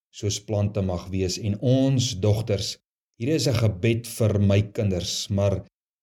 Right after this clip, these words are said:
ek wil hê jy moet dit vir jouself vat en jy moet self kan sê, "Hierdie is 'n gebed vir my kinders." En wat is die gebed? "Here, sodat my seun of my seuns soos plante mag wees wat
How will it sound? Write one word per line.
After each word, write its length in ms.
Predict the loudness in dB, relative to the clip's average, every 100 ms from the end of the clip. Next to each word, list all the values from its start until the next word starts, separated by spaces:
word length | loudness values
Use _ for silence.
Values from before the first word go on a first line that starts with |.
| _ _
ek 120 | -4
wil 100 | 2
hê 100 | 4
jy 120 | 6
moet 180 | 8 6
dit 100 | 4
vir 100 | 4
jouself 540 | 6 6 4 2 2 0 -4
vat 520 | -8 -10 -20 -20 -20 _
en 140 | -10 -2
jy 100 | 4
moet 180 | 4
self 420 | 4 0 2 0 -2
kan 180 | -2
sê, 200 | 0 -2
"Hierdie 680 | -2 2 2 2 0 0 -2
is 140 | -2
'n 140 | -2 -2
gebed 400 | -6 0 -2 -2
vir 240 | -6 -4
my 200 | -2 -2
kinders." 540 | -2 -2 -2 -4 -8 -8
En 160 | -4
wat 180 | 0 0
is 120 | 0
die 100 | 2
gebed? 460 | 2 4 2 0 -2 _ _ _ _ _ _ _
"Here, 300 | -2 2 4
sodat 600 | 2 2 4 4 2 -4 -12 -8 -8 0
my 280 | 4 6 4
seun 640 | 2 2 2 2 -6 -20 -20 -14
of 220 | -12 -8
my 160 | -2 0
seuns 800 | 0 0 0 0 -4 -18 -20 -20 _ _ _ _ _ _
soos 300 | -4 -4 -2
plante 400 | -2 -2 0 2
mag 300 | 4 2 2
wees 340 | 4 4 4 0 -2
wat 140 | -4